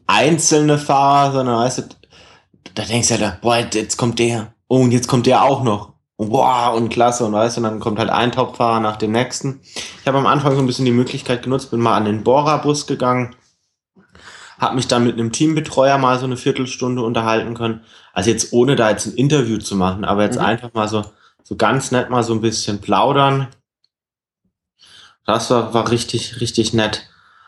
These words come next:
Speaker 1: Bin dann auch mal noch zum, zum Canon del Garmin Bus,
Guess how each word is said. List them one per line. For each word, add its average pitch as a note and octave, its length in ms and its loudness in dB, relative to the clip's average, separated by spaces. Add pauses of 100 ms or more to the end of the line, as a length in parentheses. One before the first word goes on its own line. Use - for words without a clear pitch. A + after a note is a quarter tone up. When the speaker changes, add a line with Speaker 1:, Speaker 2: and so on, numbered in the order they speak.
(220)
Speaker 1:
Bin A#2+ 160 2
dann A#2+ 160 4
auch G#2 120 2
mal B2+ 180 2
noch G#2+ 140 0
zum, G2+ 560 -6 (1000)
zum F#2+ 420 -4
Canon C#3 440 0
del A2+ 180 2
Garmin C3 460 2
Bus, C#3+ 520 -4